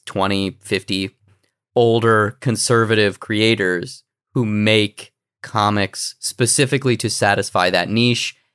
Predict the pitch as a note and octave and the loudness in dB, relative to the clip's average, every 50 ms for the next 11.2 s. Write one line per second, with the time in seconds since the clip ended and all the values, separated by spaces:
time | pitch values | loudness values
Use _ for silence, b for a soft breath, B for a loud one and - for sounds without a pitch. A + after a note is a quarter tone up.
0 | _ _ _ - A#2+ A2 A2 G#2+ G#2 G2+ G2 - - - _ _ _ _ _ _ | _ _ _ -2 0 0 2 2 2 0 0 -2 -6 -8 _ _ _ _ _ _
1 | _ - G#2+ G2+ G#2 G#2 G#2+ F#2+ - - C3 C#3 C3 C3 C3 A#2+ B2 A#2+ A#2 A#2 | _ -4 -2 0 0 0 0 -2 -2 -2 -2 0 2 2 4 4 4 4 4 2
2 | - A2 G#2 F2+ - A#2 A#2 A#2+ A2+ - - A2+ G#2+ - _ _ G#2+ G#2 F#2+ F#2 | 0 -2 -4 -2 0 0 0 0 0 0 0 0 0 -2 _ _ -4 -4 -4 -4
3 | - - - - G#2+ A2 A2 - - A#2+ G2+ G#2 G#2 F#2+ - G#2+ G2 F#2+ G2 F#2+ | -6 -10 -6 -4 -4 -4 -4 -4 -6 -6 -4 -4 -6 -4 -2 -2 0 2 2 2
4 | G2 G2+ G2+ G2 G2+ - - - - _ _ _ _ _ _ _ _ - C3 C3 | 2 2 2 0 -2 -4 -6 -6 -8 _ _ _ _ _ _ _ _ -4 0 2
5 | A#2 A2+ A2 G#2+ G#2 G2+ G2+ F#2+ F#2 - A#2+ G#2 F#2+ F#2 F#2+ F#2+ F#2+ - - _ | 4 4 4 4 4 2 2 0 0 0 0 0 0 0 0 -2 -4 -6 -8 _
6 | _ - G#2 G2+ G#2 G2 G#2 F#2+ F2+ - G2+ F#2 F2+ F2 F2 F#2 - _ - A#2 | _ -4 0 0 2 2 2 0 0 0 -2 0 0 0 0 -2 -4 _ 0 0
7 | A2 - - A2 G#2+ A2 A2+ A#2 A2+ G2+ G#2+ G2+ G2 - - A2+ G#2+ G2 F#2+ F#2 | 0 2 2 2 4 4 4 2 2 2 0 -2 0 0 0 0 0 0 0 -2
8 | F2+ - - - _ _ _ _ _ _ - G2+ G2 G2 G2 G#2 G2 F2+ F2 F2 | -4 -6 -8 -10 _ _ _ _ _ _ -4 -4 -2 -2 -2 -2 -2 -2 -2 -2
9 | F#2+ G#2 A2+ A2 G2+ F2+ G#2+ G2 F#2+ F#2+ F#2 - - G#2 F#2 C#3 _ - - _ | -2 0 0 0 0 0 0 0 0 -2 -4 -4 -6 -8 -8 -8 _ -20 -20 _
10 | - G#2 G2+ F#2 F#2 G2 G2 F#2 F2 E2 E2+ F2+ F#2 F#2+ F#2 - - G#2+ - - | -2 0 0 0 0 -2 -2 -2 -2 -4 -4 -4 -4 -4 -4 -4 -6 -8 -6 -6
11 | - F#2 F2 - | -4 -6 -6 -6